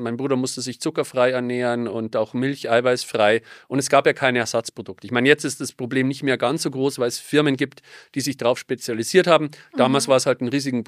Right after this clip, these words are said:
Speaker 1: riesiges Problem. Wir haben nur selbstgebackene Sachen essen können und das war auch kein großes Vergnügen, da immer mit der,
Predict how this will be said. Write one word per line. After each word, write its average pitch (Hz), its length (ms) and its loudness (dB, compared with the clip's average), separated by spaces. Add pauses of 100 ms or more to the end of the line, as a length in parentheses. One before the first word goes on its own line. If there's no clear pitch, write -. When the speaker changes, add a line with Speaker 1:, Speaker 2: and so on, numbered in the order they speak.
(200)
Speaker 1:
riesiges 139 360 -4
Problem. 127 420 -2
Wir 123 60 -2
haben 123 160 -2
nur 160 260 6 (180)
selbstgebackene 123 920 0 (180)
Sachen 147 360 2
essen 110 320 -4
können 127 360 -2
und 113 180 -6
das - 140 -6
war 117 80 2
auch 127 140 0
kein 120 180 -2
großes 117 340 -6
Vergnügen, 123 460 -4
da 120 180 2 (280)
immer 127 200 0
mit 123 360 -4
der, 110 400 4